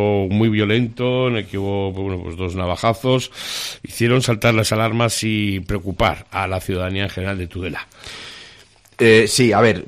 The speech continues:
Speaker 2: también hay que, eh, diferenciar eso que, que es muy, que es, para mí es muy grave, el tema de, de, del navajazo. No tiene nada que ver con el tema de Las Claras. Podía haber sido, eh, en Las
Speaker 1: Otro
Speaker 2: Claras,
Speaker 1: sitio.
Speaker 2: como podía haber sido en otro, en otro sitio de, de Tudela, porque era, es otro tema y está en, en
Speaker 1: O sea,
Speaker 2: investigación.
Speaker 1: con lo cual no conocemos ahí toda la verdad,
Speaker 2: No,
Speaker 1: ¿no?
Speaker 2: no, no,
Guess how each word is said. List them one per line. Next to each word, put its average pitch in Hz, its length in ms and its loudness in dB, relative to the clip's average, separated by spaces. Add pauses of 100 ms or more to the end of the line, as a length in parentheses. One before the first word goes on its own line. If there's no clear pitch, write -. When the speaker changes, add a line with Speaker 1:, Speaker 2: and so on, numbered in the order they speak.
(240)
Speaker 2:
también 131 240 4
hay 165 60 2
que, 120 720 6
eh, 110 40 -2
diferenciar 113 800 0
eso 95 300 -4
que, 87 260 -4
que 87 80 -14
es - 140 -18
muy, 87 180 -8
que - 80 -14
es, 90 80 -12
para 78 160 -10
mí 85 100 -8
es 87 120 -6
muy 87 180 -2
grave, 92 320 4
el 95 140 0
tema 85 200 -4
de, 85 380 -2
de, 80 800 -2
del 82 160 -6
navajazo. 90 680 2
No 92 200 -2
tiene 92 200 -2
nada 90 180 -6
que 85 120 -4
ver 107 280 2
con 82 200 -2
el 80 120 -4
tema 85 240 0
de 82 60 0
Las 85 120 -8
Claras. 98 300 0
Podía 85 220 -6
haber 85 120 -4
sido, 87 560 -2
eh, 82 1040 -6
en 82 400 -6
Las 95 120 2
Speaker 1:
Otro 113 160 0
Speaker 2:
Claras, 113 240 6
Speaker 1:
sitio. - 60 -6
Speaker 2:
como 92 160 -2
podía 87 180 -4
haber 87 120 -6
sido 87 140 -4
en 80 60 -6
otro, 80 380 -4
en 80 120 -8
otro 80 160 -8
sitio 82 360 -4
de, 85 260 0
de 87 140 -2
Tudela, 90 360 -2
porque 85 180 -10
era, 87 240 -4
es 82 100 -10
otro 85 200 -8
tema 101 240 -2
y 95 40 -4
está 87 300 -8
en, 82 80 -12
en 82 320 -14
Speaker 1:
O - 600 -16
sea, 82 80 0
Speaker 2:
investigación. 82 680 2
Speaker 1:
con 107 60 8
lo 113 60 8
cual 117 160 4
no 113 120 2
conocemos 107 440 2
ahí 107 100 2
toda 104 160 0
la 104 80 2
verdad, 92 260 -2
Speaker 2:
No, 104 240 6
Speaker 1:
¿no? 117 120 6
Speaker 2:
no, 104 60 2
no, 82 220 -2